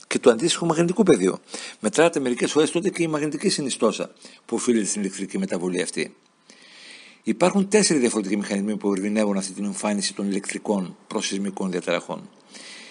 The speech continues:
Η πρώτη εξήγηση, ε, ο πρώτος μηχανισμός είναι ο, το λεγόμενο πιεζοηλεκτρικό φαινόμενο. Δηλαδή, ένα υλικό που κρυσταλλώνεται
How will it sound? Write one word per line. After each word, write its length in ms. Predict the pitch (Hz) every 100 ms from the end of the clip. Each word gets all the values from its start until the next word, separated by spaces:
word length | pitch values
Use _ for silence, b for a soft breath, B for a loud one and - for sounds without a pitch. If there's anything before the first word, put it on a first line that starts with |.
| B B -
Η 100 | -
πρώτη 320 | 160 190 170
εξήγηση, 600 | - 160 175 - 196 202 -
ε, 80 | 117
ο 100 | 101
πρώτος 220 | 151 143
μηχανισμός 380 | 135 131 151 160
είναι 120 | 175
ο, 120 | 180 - -
το 100 | 127
λεγόμενο 300 | 135 170 175
πιεζοηλεκτρικό 960 | - 151 147 131 135 135 127 135 170
φαινόμενο. 500 | 156 143 113 90 95 _ _ _ -
Δηλαδή, 220 | 104 113
ένα 120 | 147
υλικό 300 | 160 139 160
που 140 | 147 -
κρυσταλλώνεται 760 | 113 - 104 110 127 98